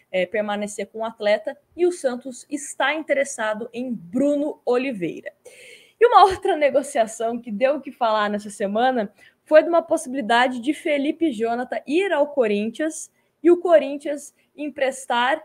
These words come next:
e dar mais uma quantia em dinheiro, né? Emprestar o Luan e dar uma, uma quantia em dinheiro pelo Felipe Jonathan. Aparentemente, de acordo com Ademir Quintino, isso não empolgou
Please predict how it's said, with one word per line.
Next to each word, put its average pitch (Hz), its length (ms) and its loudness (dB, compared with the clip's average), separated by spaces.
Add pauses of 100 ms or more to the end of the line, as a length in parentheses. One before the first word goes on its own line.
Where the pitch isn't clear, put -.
(100)
e 294 100 0
dar 294 340 4
mais 370 160 -4
uma 294 140 -4
quantia 262 680 -6
em 269 140 -8
dinheiro, 220 400 -6
né? 180 80 -8
Emprestar 226 460 -2
o 277 40 4
Luan 247 260 0
e 269 40 -4
dar 240 180 0
uma, 262 280 -4
uma 226 520 -6 (300)
quantia 262 360 2
em 254 60 -6
dinheiro 233 360 -4
pelo 247 180 -6
Felipe 254 380 -6
Jonathan. 175 440 -6
Aparentemente, 277 1300 -2 (300)
de - 80 -4
acordo 240 300 2
com 254 80 -2
Ademir 214 340 -2
Quintino, 233 600 -6
isso 277 280 -8
não 302 140 -2
empolgou 311 760 2